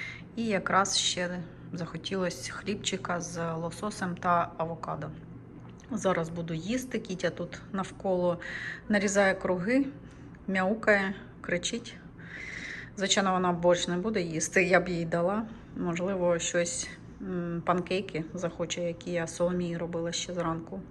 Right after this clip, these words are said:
перед школою. Мені смачного і всім, хто, м, щось їсть, також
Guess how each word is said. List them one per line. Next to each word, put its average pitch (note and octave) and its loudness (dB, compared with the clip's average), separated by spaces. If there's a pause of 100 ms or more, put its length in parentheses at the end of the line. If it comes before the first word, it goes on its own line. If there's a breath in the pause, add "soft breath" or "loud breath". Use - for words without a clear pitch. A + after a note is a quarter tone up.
(140)
перед - 0
школою. E2+ -2 (960 loud breath)
Мені C#4 10
смачного A3+ 4
і F#3+ 0
всім, F3+ 0
хто, - -2 (920)
м, F3 -4
щось - -2
їсть, B3 -2
також - 0